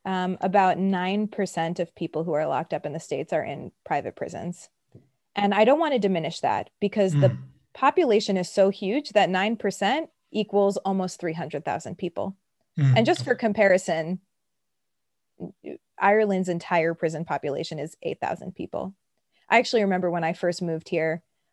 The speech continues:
Speaker 1: I heard somebody from the Irish Penal Reform Trust on the radio, and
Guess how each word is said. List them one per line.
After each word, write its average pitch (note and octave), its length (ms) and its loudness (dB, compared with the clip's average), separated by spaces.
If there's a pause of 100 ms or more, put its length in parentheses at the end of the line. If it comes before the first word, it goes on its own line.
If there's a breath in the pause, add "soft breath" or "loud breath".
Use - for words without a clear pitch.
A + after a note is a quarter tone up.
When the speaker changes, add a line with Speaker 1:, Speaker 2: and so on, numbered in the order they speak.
(100)
Speaker 1:
I F#3 200 4
heard F#3+ 320 0
somebody F3+ 340 0
from E3+ 520 -4 (140)
the F3+ 140 4
Irish E3+ 260 0
Penal E3 260 -4
Reform E3 320 -4
Trust E3+ 300 -4
on E3 80 -2
the D#3 100 -6
radio, F3+ 440 0 (800)
and F3+ 480 2